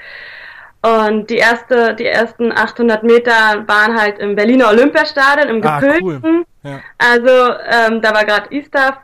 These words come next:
Speaker 1: und, ähm, wir sind halt die erste Runde gestartet im Olympiastadion und die haben alle halt applaudiert und das war Gänsehaut, das war der Wahnsinn. Wenn ich heute dran denke, krieg ich immer noch Gänsehaut, weil das war für mich, das hat, dieser Moment hat mein Leben verändert. Also, weil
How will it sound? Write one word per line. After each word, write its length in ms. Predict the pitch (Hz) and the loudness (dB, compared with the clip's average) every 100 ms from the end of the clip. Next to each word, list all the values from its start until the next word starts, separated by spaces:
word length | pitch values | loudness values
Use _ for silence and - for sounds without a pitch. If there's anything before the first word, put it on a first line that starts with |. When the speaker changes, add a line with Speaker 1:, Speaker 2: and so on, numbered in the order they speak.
| - | -6
Speaker 1:
und, 540 | 220 220 214 214 208 | -2 0 0 -2 -4
ähm, 380 | - 202 208 208 | -2 -2 0 0
wir 120 | 240 | 0
sind 140 | 247 247 | 2 2
halt 180 | 220 220 | 0 -2
die 180 | 208 202 | -4 0
erste 320 | 233 233 240 | -2 0 0
Runde 300 | 247 254 240 | 0 2 0
gestartet 500 | - 233 233 294 285 | 0 0 0 0 -4
im 240 | 233 233 220 | -6 -4 -2
Olympiastadion 840 | 240 254 277 262 247 247 254 254 | -2 0 -4 0 2 2 2 0
und 200 | 226 190 | -2 0
die 60 | 220 | 0
haben 120 | 220 | 2
alle 240 | 214 254 247 | 2 2 2
halt 220 | 226 - | 2 0
applaudiert 760 | 233 240 220 220 262 285 254 254 | -4 -2 -4 -2 0 2 2 -2
und 180 | 220 226 | -4 -2
das 120 | 220 240 | -2 0
war 320 | 220 214 214 | 2 2 2
Gänsehaut, 720 | 233 240 247 226 208 214 226 - | 0 0 2 2 2 2 -2 -14
das 140 | 202 | -6
war 340 | 220 214 190 - - | 0 2 0 -4 -8
der 140 | 208 | -2
Wahnsinn. 400 | 208 220 240 202 | 2 2 2 -2
Wenn 60 | 202 | -6
ich 100 | 208 | -2
heute 220 | 262 262 | -2 0
dran 140 | 202 202 | -2 -4
denke, 180 | 202 | -6
krieg 160 | 220 214 | -8 -8
ich 40 | 214 | -6
immer 120 | 208 | -4
noch 160 | 214 | -4
Gänsehaut, 460 | 214 208 202 202 208 | -2 -2 0 0 2
weil 140 | 208 | 0
das 120 | 214 220 | 0 -2
war 180 | 220 | -2
für 80 | 226 | 0
mich, 300 | 233 240 240 - - - - - - - _ _ | 2 2 0 -12 -20 -20 -20 -20 -20 -20 _ _
das 160 | 262 254 | 0 0
hat, 240 | 302 - | -2 2
dieser 300 | 339 370 320 | 4 6 4
Moment 280 | 302 285 269 | 4 0 -2
hat 100 | 269 | -4
mein 140 | 254 226 | -2 -2
Leben 240 | 226 226 | 0 0
verändert. 520 | 220 - 196 175 165 - | -2 -4 -2 -4 -6 -4
Also, 220 | - 208 220 | -2 0 0
weil 480 | 214 220 226 - | 0 2 2 0